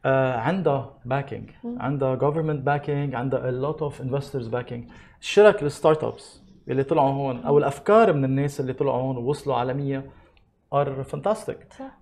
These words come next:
Speaker 1: يعني هي it's a، it's a moment. وهذا أكيد السوشيال ميديا ساعدوا كمان، ال content، ال
Speaker 2: مم.
Speaker 1: reliability، ال publishing.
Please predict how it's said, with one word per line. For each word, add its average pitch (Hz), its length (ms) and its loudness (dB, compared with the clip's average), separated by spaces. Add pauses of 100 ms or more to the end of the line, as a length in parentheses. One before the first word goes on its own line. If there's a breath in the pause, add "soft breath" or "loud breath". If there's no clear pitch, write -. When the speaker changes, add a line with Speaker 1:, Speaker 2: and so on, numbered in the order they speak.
(160)
Speaker 1:
يعني 123 180 -2
هي 160 320 6
it's 135 40 -2
a، 143 300 0
it's - 80 -14
a 151 60 2
moment. 151 440 0
وهذا 202 260 2
أكيد 202 200 0
السوشيال 156 420 -2
ميديا 139 240 -4
ساعدوا 123 360 -4
كمان، 147 360 -4
ال 127 160 -8
content، 151 440 -2
ال 120 60 -6
Speaker 2:
مم. 120 80 -4
Speaker 1:
reliability، 135 500 -2
ال 135 100 -2
publishing. 165 540 -2